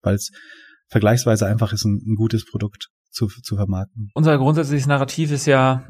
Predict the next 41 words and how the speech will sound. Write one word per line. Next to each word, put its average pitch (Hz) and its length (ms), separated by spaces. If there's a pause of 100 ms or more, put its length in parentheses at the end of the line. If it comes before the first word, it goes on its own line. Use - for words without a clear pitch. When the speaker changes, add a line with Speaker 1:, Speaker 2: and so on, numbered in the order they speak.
Speaker 2:
das 127 300
Thema 120 300
Innovationskultur. 120 1160 (520)
Und 117 320
ich - 100
finde, 139 220
jetzt 127 160
wo 123 100
wir 123 60
gerade 120 180
beim 113 240
Marketing 127 540
waren, 131 320
so 117 80
der 110 80
Marketer 123 760
oder 107 180
Marketier 120 600
sollte 123 320
auch 120 140
immer 123 160
so 120 80
ein - 20
bisschen 123 300
sowas 113 240
sein 117 260
wie 120 120
der 110 420 (120)
Advokat 120 680
der 113 140
Innovation, 117 580
also 110 140
jemand 107 260
sein, 113 260
der 113 380
aufgeschlossen 127 840
ist, 123 380
der 120 100
nach 117 120
vorne 120 320
denkt, 120 420